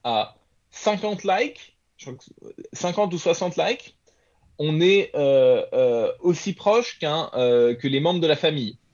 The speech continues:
Ensuite, à quatre-vingts ou quatre-vingt-dix, on est aussi proche que, euh, euh, soi-même, à prédire sa personnalité.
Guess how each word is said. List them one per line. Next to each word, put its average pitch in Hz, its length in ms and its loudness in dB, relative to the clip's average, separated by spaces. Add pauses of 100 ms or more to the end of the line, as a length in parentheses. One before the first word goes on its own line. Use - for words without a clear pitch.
(500)
Ensuite, 160 480 -4
à 135 120 -2
quatre-vingts 208 640 -2 (100)
ou 139 80 -14
quatre-vingt-dix, 180 680 -2
on 165 120 -4
est 151 60 0
aussi 151 220 -4
proche - 380 -2
que, 147 280 -2
euh, 120 260 4 (320)
euh, 113 220 -2
soi-même, 151 600 0 (180)
à 127 80 -8
prédire 139 320 -6
sa 139 120 -8
personnalité. 151 640 -4